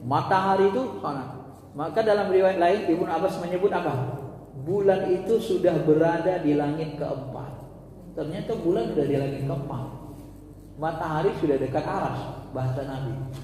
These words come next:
Gabunglah maknanya. <laughs> Alam nyata ada langitnya, alam malakut punya langit sendiri,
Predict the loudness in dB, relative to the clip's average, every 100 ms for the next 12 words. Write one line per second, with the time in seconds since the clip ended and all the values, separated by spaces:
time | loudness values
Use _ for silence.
0 | -14 -16 -18 -10 -2 2 2 2 -2 -2
1 | -4 -6 -6 -6 -8 -12 -16 -16 -18 -18
2 | -16 -14 -12 -12 -12 -12 -12 -12 -16 -16
3 | -16 -18 -20 -14 -12 -12 -16 -18 -18 -20
4 | -20 -20 -20 -20 -20 -20 -20 -20 -8 2
5 | 4 4 2 2 4 2 4 2 4 2
6 | 2 0 -2 -2 -2 -2 -6 -2 4 4
7 | 4 2 2 2 4 2 0 0 0 2
8 | 0 -2 -4 -4 -2 2 2 2